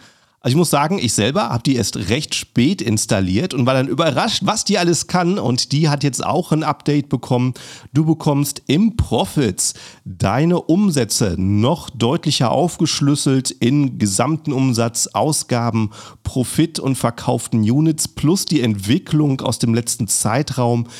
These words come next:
Ziemlich cool, da noch mehr Daten zu haben. Aber auch der Keyword-Tracker hat jetzt noch mehr Daten bekommen, noch mehr Funktionen, Graphen, die du starten kannst.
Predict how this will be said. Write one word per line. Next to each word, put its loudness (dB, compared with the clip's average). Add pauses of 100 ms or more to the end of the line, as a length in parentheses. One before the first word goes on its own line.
(180)
Ziemlich 0 (180)
cool, 4
da 0
noch 2
mehr 2
Daten 0
zu 0
haben. 0 (540)
Aber 2
auch 0
der 0
Keyword-Tracker 0
hat -2
jetzt -2
noch 2
mehr 2
Daten 0
bekommen, 0 (260)
noch 0
mehr 2
Funktionen, 0
Graphen, 0
die 0
du 2
starten -2
kannst. -2